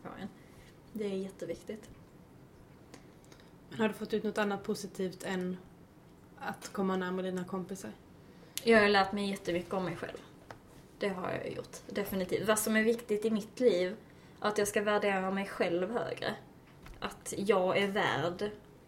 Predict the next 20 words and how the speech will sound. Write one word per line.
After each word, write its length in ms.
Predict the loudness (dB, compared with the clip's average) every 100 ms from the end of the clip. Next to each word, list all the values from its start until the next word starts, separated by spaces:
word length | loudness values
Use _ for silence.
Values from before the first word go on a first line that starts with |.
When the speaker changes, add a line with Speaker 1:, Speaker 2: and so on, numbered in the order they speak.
| -20 -8
Speaker 1:
mer 440 | -4 0 0 0
än 120 | -2 -2
vad 140 | -2
jag 100 | 0
själv 200 | -2 -4
trodde 280 | -4 -4 -4
att 100 | -6
jag 60 |
var 80 | -6
värd 240 | -2 -2 0
innan. 320 | -2 -4 -10 -14 -20 -20 -20 -20 -20 -20 -20 -20 -16 -10
Ehm, 680 | -6 -4 -4 -4 -6 -10 -14 -20 -20 -20 -20 -20 -20 -20 -20 -20 -20
så 180 | -6 0
det, 300 | 2 2 0
det 120 | 0
är 220 | 0 0 -2
ju 320 | -4 -6 -6
mycket, 500 | -6 -6 -4 -4 -4 -6 -18 -20 -20 -20 -20 -20 -20 -10
mycket 460 | -6 -6 -8 -8
så. 100 | -6